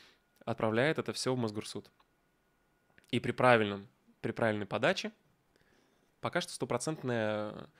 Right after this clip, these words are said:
ну, обвинительных, э, сколько там, восемьдесят процентов обвинительных и частично удовлетворённых оста-, оставшиеся двадцать процентов дел.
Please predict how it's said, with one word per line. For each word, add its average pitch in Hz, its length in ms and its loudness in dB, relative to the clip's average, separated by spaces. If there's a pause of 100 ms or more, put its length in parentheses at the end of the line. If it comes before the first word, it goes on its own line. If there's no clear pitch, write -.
(120)
ну, 143 100 6
обвинительных, 120 720 2
э, 104 180 -4
сколько - 200 -6
там, 107 180 -6
восемьдесят 131 300 0
процентов 127 360 -6
обвинительных 120 640 -4
и 143 100 -6
частично - 400 -6
удовлетворённых 110 580 -4
оста-, 110 300 -6
оставшиеся 110 500 -8
двадцать 107 240 -6
процентов 110 380 -14
дел. - 140 -14